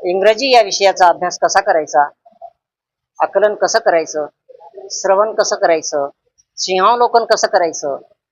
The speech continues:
हे समजून सांगितलं आणि मुलांमध्ये खूप काही शिकण्याचं चैतन्य निर्माण झालं आणि मनोमनी विद्यार्थी खूप काही कष्ट करून, पूर्ण अभ्यास करून, खूप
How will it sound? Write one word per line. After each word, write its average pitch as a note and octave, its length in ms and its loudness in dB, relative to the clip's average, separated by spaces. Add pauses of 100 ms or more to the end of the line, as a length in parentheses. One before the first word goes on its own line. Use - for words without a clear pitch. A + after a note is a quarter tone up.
(400)
हे E3+ 400 -4 (340)
समजून F3 420 -4
सांगितलं E3 640 -4 (340)
आणि F#3 160 -4
मुलांमध्ये D#3+ 640 0 (480)
खूप A#3+ 240 2
काही F3 320 2 (260)
शिकण्याचं E3+ 560 -4
चैतन्य A#3+ 420 2
निर्माण G3 340 0
झालं D#3 220 0 (420)
आणि D#3+ 160 -2
मनोमनी G#3+ 480 0
विद्यार्थी D#3+ 520 0 (300)
खूप A3+ 520 0
काही E3+ 320 2 (1300)
कष्ट - 240 2
करून, E3 400 0 (720)
पूर्ण C4+ 220 0
अभ्यास F#3 380 2
करून, D#3 320 -4 (880)
खूप - 220 -2